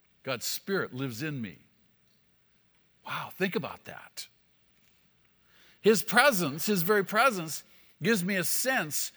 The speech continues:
of being alive to God in my everyday life. I am more aware of God in my life, more aware of his presence, more aware of his activity, more aware of his voice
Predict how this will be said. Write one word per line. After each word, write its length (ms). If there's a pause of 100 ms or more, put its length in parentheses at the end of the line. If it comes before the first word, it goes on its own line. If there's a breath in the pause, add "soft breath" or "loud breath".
(120 loud breath)
of 140
being 200
alive 840
to 120
God 720 (800 loud breath)
in 140
my 160
everyday 560
life. 600 (1120)
I 140
am 200
more 280
aware 400
of 120
God 280
in 120
my 200
life, 400
more 340
aware 320
of 80
his 160
presence, 840 (320 loud breath)
more 340
aware 380
of 80
his 200
activity, 720 (200 loud breath)
more 320
aware 320
of 80
his 220
voice 1120